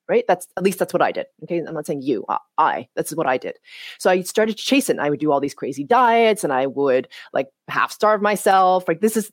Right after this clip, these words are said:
a while ago, right? So I, I don't do that anymore, but, you know, I'd overexercise, all that stuff to try and, like, get to that thing that I always thought I wanted to get to, right? Which is a smaller body. The yearning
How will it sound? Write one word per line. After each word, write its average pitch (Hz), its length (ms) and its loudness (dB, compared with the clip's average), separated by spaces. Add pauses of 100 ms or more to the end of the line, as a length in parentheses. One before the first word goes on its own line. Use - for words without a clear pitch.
(140)
a 220 80 0
while 160 280 2
ago, 113 260 -4
right? 147 220 -6
So 143 320 2
I, - 180 -2
I - 60 0
don't 156 340 -2
do 135 140 -8
that 135 120 -6
anymore, 127 400 -6
but, 135 160 -4 (200)
you 147 80 -4
know, 131 60 -2
I'd 127 140 -2
overexercise, 185 880 0
all 185 120 2
that 214 160 0
stuff - 240 -4
to - 100 -16
try 175 220 0
and, 180 120 0
like, 156 240 -2
get - 200 2 (260)
to 202 120 0
that 170 240 0
thing 240 260 2
that 165 120 0
I 147 120 2
always 175 420 0
thought 151 220 0
I 143 260 0
wanted 151 300 -10
to - 80 -8
get 214 200 -2
to, - 240 -12 (160)
right? 202 140 -10
Which - 120 -14
is - 80 -18
a 143 60 -8
smaller 135 320 -2
body. - 280 -2 (1400)
The 180 180 0
yearning 196 560 2